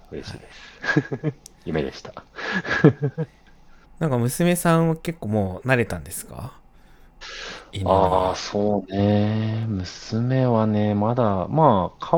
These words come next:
Speaker 1: 愛いとは言ってくれるんで、嫌いではないんですけど、まあ、ただ、あの、追っかけたりとか、ちょっと、あの、甘噛みとかをしてくるのもあるんで、ちょっとそこに関してはまだちょっとビビってる感じではあります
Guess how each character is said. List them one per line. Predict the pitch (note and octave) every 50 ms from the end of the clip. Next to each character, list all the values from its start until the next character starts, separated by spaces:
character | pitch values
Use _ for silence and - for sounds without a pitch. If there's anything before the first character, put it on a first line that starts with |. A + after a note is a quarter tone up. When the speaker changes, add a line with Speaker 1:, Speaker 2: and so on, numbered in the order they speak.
| G3 A3+
Speaker 1:
愛 | B3+ C#4 C#4+
い | B3
と | - - F#2
は | E2+ D#2
言 | C#2+ -
っ |
て | - - -
く | - - E2
れ | E2 D#2+
る | E2+ E2+
ん | E2 D#2 D2+
で、 | C#2+ D2+ D2 -
嫌 | - - B2 C3+ D3
い | D#3+ E3
で | F3+
は | D#3+ G#2+ E2+
な | D#2 D#2+
い | E2 E2
ん | D2+ D2
で | C#2 C#2+
す | - -
け | - - D#2
ど、 | D2 D#2 D#2 D2+ D2+ D2 D2 D#2 - - -
ま | A#2 B2
あ、 | A2 -
た | - F3
だ、 | D#3 C3+ G2+ F2 E2 D2+ - - - - _ - - - _ _ _ - -
あ | E2
の、 | - D#2 D#2 - - F#2+
追 |
っ | - -
か | - G3 G3+
け | - E3+
た | - - E2
り | E2 D#2
と | - D2+
か、 | - - D2+ D2+ D2 D2 D2 D2 D2 -
ち | -
ょ | D#2
っ | - -
と、 | - D2+ D2 D2 D2
あ | D2
の、 | D2 D2 D2 D2 D2 D2 - -
甘 | - F2 F#2+ G#2+
噛 | A2 B2 A#2+
み | B2 C3 -
と | - C3
か | - E2+ D#2 D2+
を | D2 D2
し | D2 -
て | - E2
く | - - E2
る | E2 D2+
の | D#2 D2
も | D2 C#2+ D2
あ | D2+
る | D2 D2 C#2+
ん |
で、 | C#2+ D2
ち | -
ょ | -
っ |
と | - E2+
そ | - - -
こ | - - D3
に | D#3 D#3+
関 | - - E3+ D#3+ D3+
し | -
て | - - D2
は | - C#2+
ま | D2+ D#2+ -
だ | C#2
ち | - -
ょ | -
っ |
と | - -
ビ | - E2 D#2
ビ | D#2+ E2+
っ | -
て | _ - C#2
る | C2+ C2+
感 | - - - C#2+ C#2 C#2 C#2 C#2+ D2+ D2+ -
じ | - C#2+
で | C#2 C#2+
は | C#2+ C#2
あ | C#2
り | C#2+ D2
ま | D2 -
す | -